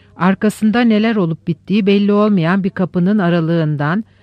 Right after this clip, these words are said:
saydam tül gibi süzülerek kayboluyorlardı. Üzerinde tabelalar bulunan kapıların gerisinde de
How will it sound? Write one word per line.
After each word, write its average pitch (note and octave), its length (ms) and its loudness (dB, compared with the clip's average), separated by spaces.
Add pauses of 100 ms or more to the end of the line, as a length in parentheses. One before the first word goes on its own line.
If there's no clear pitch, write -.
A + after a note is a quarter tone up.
(120)
saydam G#3+ 640 0
tül G#3 260 -2
gibi E3+ 280 -4
süzülerek G3 680 -2
kayboluyorlardı. C#3+ 1120 -2 (800)
Üzerinde G#3+ 600 2
tabelalar G3 760 0
bulunan F3 440 0
kapıların G3 600 -2
gerisinde F#3 680 0
de F3 220 -4